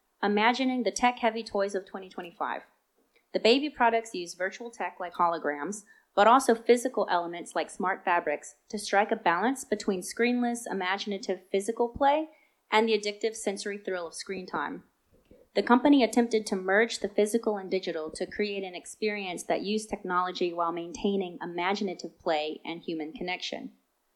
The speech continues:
The focus is clearly on bringing out the innovative and positive character of the technologies and their integration into a futuristic but recognizable world. There are hardly any storylines, plots, dialogues, emotions, and no conflicts or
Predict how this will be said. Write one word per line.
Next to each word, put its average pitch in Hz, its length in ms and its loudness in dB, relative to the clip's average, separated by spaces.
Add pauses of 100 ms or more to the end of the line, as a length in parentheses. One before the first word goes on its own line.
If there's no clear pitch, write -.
(560)
The 196 100 -4
focus 269 340 6
is 220 140 4
clearly 269 580 2
on 214 140 0
bringing 190 340 0
out 170 200 -4
the - 100 -4
innovative 185 540 0
and 156 100 -2
positive 196 460 -2
character 196 440 0
of 185 120 -4
the 208 140 -6
technologies 190 720 -2
and 190 160 -4
their 180 100 -2
integration 190 640 -6
into 190 340 -6
a 175 140 -6
futuristic 202 680 -6
but - 160 -4
recognizable 175 800 -4
world. 160 300 0 (580)
There 180 160 2
are 180 140 6 (100)
hardly 180 340 2
any 247 160 4
storylines, 180 920 -2
plots, 180 540 2
dialogues, 165 600 2
emotions, 175 640 -4
and 175 180 -4
no 202 200 6
conflicts 214 600 0
or 170 100 -2